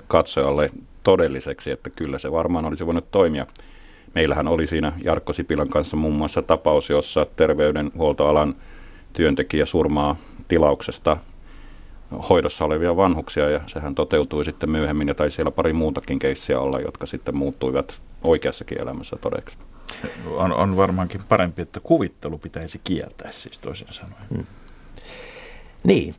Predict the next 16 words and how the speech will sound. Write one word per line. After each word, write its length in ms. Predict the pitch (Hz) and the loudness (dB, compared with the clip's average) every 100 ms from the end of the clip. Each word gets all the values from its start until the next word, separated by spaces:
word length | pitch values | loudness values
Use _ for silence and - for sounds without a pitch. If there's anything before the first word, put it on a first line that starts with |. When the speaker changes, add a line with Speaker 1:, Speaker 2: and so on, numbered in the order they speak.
| - | 2
Speaker 3:
paljon 520 | 165 175 151 151 151 | 4 4 2 0 -4
informaatiota 1200 | 165 160 139 143 123 123 120 - 123 120 123 113 113 - - - | -4 -2 0 -2 0 -2 -4 0 0 2 0 0 -4 -18 -20 -2
kulkee 800 | 131 117 - 117 107 107 - - - - 110 | 0 0 -2 0 2 0 -4 -10 -20 -12 -2
valtioiden, 840 | 127 123 110 107 104 98 95 98 | 2 2 2 0 4 6 4 2
mutta 400 | 101 101 - 104 117 | 0 -4 -2 0 2
nykyään 480 | 123 - 113 101 | 0 4 4 4
entistä 440 | 113 110 107 - 107 | 2 0 -2 0 2
enemmän 380 | 110 101 98 95 | 4 4 2 2
myös 260 | 98 98 | 2 0
kansalaisten 800 | - 131 104 - 90 92 - 92 85 | 2 2 2 -2 -6 -6 -4 -6 0
välillä 420 | 90 92 98 98 | 0 0 -4 -6
rajojen 540 | 98 95 98 101 98 101 | 0 0 2 -2 -2 -4
yli. 300 | 95 - - - - - - - - - - | -4 -6 -14 -20 -20 -20 -20 -20 -20 -20 0
Tuota, 600 | 113 101 - 104 98 - - - - - - - - - - 127 | 2 2 0 2 2 -2 -8 -20 -20 -20 -20 -20 -20 -20 -18 -4
miten 520 | 170 202 185 120 104 | -4 -2 0 2 2
ulkoministeriön 1300 | - 139 117 107 98 95 92 - - 98 90 90 87 | 4 4 4 2 0 0 -4 -4 -2 0 2 0 0